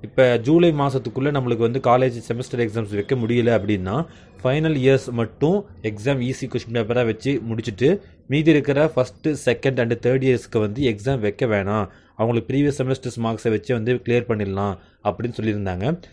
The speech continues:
So, அந்த விஷயத்தை பத்தி தான், அது செயல்முறைப்படுத்துறதுக்கு என்னென்ன விஷயம்லாம் பண்ணணும்னு சொல்லிட்டு பேச போறாங்க. So, இந்த ஆலோசனை கூட்டத்துல பாத்தீங்கன்னா,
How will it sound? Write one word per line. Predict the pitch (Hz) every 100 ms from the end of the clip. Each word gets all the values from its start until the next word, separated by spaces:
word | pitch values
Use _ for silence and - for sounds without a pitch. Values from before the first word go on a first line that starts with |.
| _
So, | - 123
அந்த | 113 127 135
விஷயத்தை | 127 156 127
பத்தி | 120 117 113
தான், | 120
அது | 147 127
செயல்முறைப்படுத்துறதுக்கு | 120 131 127 127 113 113 113 - 131
என்னென்ன | 113 113
விஷயம்லாம் | 107 123 113 117
பண்ணணும்னு | 107 101 110
சொல்லிட்டு | 107 98 95 131 160 - _
பேச | 117 117
போறாங்க. | 104 104 95 117 180 - -
So, | - 160
இந்த | 147 160 175 175
ஆலோசனை | - 135 156 156 135 135
கூட்டத்துல | 127 120 113 104
பாத்தீங்கன்னா, | 110 107 107 117 180